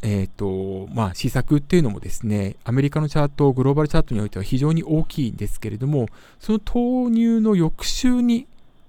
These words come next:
チャートでどこまで、えー、と-、踏みとどまるかっていうのが、今後の、まあ、ロングヒットに至るかの、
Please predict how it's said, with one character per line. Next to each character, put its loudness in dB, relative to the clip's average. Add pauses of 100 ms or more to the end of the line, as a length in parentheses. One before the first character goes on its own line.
(140)
チ 6
ャ 10
ー 4
ト -2
で 2
ど 0
こ -2
ま 2
で、 -8 (500)
え -6
ー、 -8
と-、 0 (120)
踏 10
み 6
と 6
ど 4
ま 2
る 0
か -6
っ -16 (120)
て 4
い 6
う 4
の 2
が、 -4 (720)
今 4
後 2
の、 2 (120)
ま 0
あ、 2
ロ 6
ン 2
グ -2
ヒ 2
ッ 0
ト -4
に 0
至 4
る 4
か 0
の、 -4